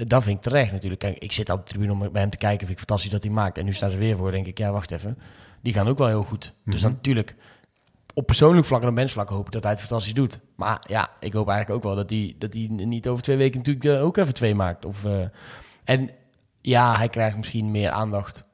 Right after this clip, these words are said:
Speaker 1: eh, dan iemand anders. Maar hij heeft ook, nou, net wat meer meegemaakt. Eh, eh, zowel op persoonlijk vlak, maar ook op zijn periode bij nac. En ook die periode daarna met dat Swim to Fight Cancer wat we gedaan hebben, eh, eh,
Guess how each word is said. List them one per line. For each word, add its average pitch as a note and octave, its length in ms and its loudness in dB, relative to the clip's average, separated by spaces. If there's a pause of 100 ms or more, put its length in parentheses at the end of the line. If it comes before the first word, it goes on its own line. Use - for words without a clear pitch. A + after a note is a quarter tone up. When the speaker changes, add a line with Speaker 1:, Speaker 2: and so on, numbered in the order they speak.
(140)
Speaker 1:
eh, F2+ 200 -6
dan G2+ 120 -4
iemand G#2 180 -6
anders. A2+ 240 -4
Maar A#2 120 -4
hij F2 80 -2
heeft E2+ 120 -6
ook, D#2+ 80 -8
nou, D2+ 240 -6
net F2 140 -6
wat E2 120 -8
meer F#2 140 -2
meegemaakt. F#2+ 560 0
Eh, E2 460 -4
eh, - 40 -6 (560)
zowel F#2+ 200 0
op F2+ 60 2
persoonlijk G2 320 -2
vlak, G2 140 -2
maar G2+ 120 -2
ook G#2 180 2
op F2 220 -4
zijn F#2 120 -4
periode F#2 340 -2
bij F#2+ 120 -2
nac. G#2 220 -4
En - 120 -6
ook G#2+ 100 -2
die G#2 100 -4
periode F#2+ 380 0
daarna G2 300 0
met A2 120 -2
dat C#3 100 -4
Swim D#3 160 0
to - 80 -6
Fight D#3 200 2
Cancer G2+ 300 0
wat G#2+ 100 -2
we G#2+ 60 -2
gedaan G#2 260 0
hebben, G#2 360 0
eh, G2+ 180 0
eh, G2+ 60 -6